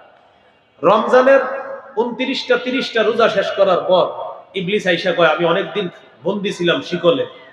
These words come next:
এবার ছাড়া পাইছি, তো তুমি এত সওয়াব কই রাখবা? এক কাজ করো, দুইটা বক্স আনো, আইনা ওই রাস্তার এক মাথা একটা, আরেক মাথা আরেকটা, ইংরেজি, আরবি, ফার্সি যা মন চায় ছাড়ো গান, শুধু তালে তালে নাচবা। যারা এই গান ছাড়ে ওদেরকে গিয়ে বলবেন,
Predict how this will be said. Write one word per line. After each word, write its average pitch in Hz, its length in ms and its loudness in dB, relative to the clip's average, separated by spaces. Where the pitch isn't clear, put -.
এবার 170 180 2
ছাড়া 175 220 0
পাইছি, 170 400 -4
তো 151 60 -10
তুমি 226 320 -2
এত 220 220 2
সওয়াব 208 380 2
কই 233 120 0
রাখবা? 160 280 0
এক - 180 -10
কাজ 175 140 2
করো, 127 280 -4
দুইটা 175 240 -2
বক্স 208 280 -2
আনো, 131 260 -4
আইনা 190 360 0
ওই 233 160 6
রাস্তার 208 360 2
এক 190 200 0
মাথা 202 220 2
একটা, - 320 -4
আরেক 170 240 -2
মাথা 156 240 -4
আরেকটা, 135 380 -4
ইংরেজি, 226 480 0
আরবি, 196 300 2
ফার্সি 180 500 -2
যা 180 120 2
মন 208 220 -2
চায় 185 160 0
ছাড়ো 160 240 -2
গান, 135 260 -2
শুধু 180 140 -4
তালে 175 280 -2
তালে 156 220 0
নাচবা। 135 420 -4
যারা 202 200 4
এই 233 100 6
গান 214 300 0
ছাড়ে 214 260 -2
ওদেরকে 190 320 -2
গিয়ে 190 200 0
বলবেন, 156 340 -2